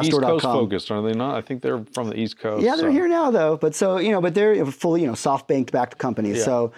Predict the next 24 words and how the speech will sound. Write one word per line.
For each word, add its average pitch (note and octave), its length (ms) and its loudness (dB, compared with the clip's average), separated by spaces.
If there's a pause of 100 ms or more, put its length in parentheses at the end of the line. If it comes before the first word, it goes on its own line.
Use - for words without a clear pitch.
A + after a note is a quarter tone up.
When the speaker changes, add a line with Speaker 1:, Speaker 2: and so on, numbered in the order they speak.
(120)
Speaker 1:
I G#2 80 -4
see. - 160 -14 (120)
Speaker 2:
uh, A#2+ 360 0
you D3+ 80 2
know, C#3 80 2
Grassdoor E3 320 0
has F#3 100 0
two A3 140 0
businesses. E3+ 480 0
We've G#2+ 100 0
got B2 300 0
a A#2+ 120 0
retail C3+ 380 2
company E3+ 400 -4 (160)
that, A2+ 520 -2
you A#2+ 100 -2
know, A2+ 100 0
we A2 80 2
look G#2+ 180 0
at A#2 200 -2
the G#2 80 -2
retailers A#2+ 460 -2
that C3 80 -2
might B2+ 240 -2